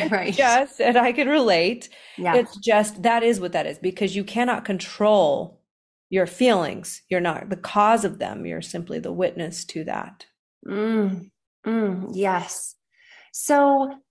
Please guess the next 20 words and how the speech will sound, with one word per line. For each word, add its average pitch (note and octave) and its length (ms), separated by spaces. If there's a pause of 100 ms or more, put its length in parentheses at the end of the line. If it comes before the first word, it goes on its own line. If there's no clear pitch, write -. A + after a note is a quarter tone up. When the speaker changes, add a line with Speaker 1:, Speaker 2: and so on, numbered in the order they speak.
(340)
Speaker 2:
as E4+ 500
this B3 260 (240)
feeling G3+ 760 (200)
arises, E3+ 1000 (240)
right, G#3 160
Speaker 1:
Mm-hmm. G#3 60
Speaker 2:
there's A3 200
different A3+ 340
things A3+ 220
that G3+ 120
we G3 140
can G3+ 100
do. E3+ 120
Just F#3 320
to C4 80
kind C4+ 160
of C4+ 80
recap, F3+ 500
we G#3+ 140
can G3+ 460